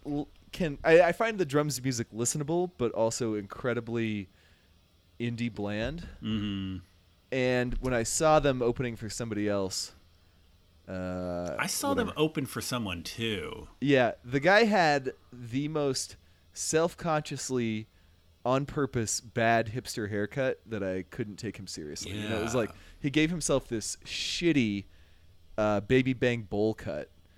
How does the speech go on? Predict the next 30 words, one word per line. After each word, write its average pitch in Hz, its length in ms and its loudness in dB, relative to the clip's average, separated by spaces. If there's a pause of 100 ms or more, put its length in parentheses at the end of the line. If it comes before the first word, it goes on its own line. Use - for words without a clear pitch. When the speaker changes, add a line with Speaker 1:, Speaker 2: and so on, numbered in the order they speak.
(440)
Speaker 1:
that 110 540 2 (1120)
the 160 240 0
only 202 240 4
reason 165 320 4
you 135 60 0
would 127 100 0
do 123 160 2
that 110 280 2
is 110 260 -2
to - 120 -6
be 113 200 -2
the 107 120 -6
guy 101 240 2
with 92 140 -4
the 87 80 -12
bad 82 240 -4
haircut, 80 400 -12 (120)
Speaker 2:
Mm-hmm. 98 460 -2
Speaker 1:
and 95 360 -4
that 101 120 2
was 104 140 -4
annoying. 73 260 -10 (960)
Speaker 2:
Wow. 82 280 -8 (1200)
Uh, 87 680 -2 (400)
yes. - 360 -2
Speaker 1:
And 143 80 4
then 143 200 2 (100)
I 143 120 4
can't, 147 320 0 (100)
uh, 120 160 2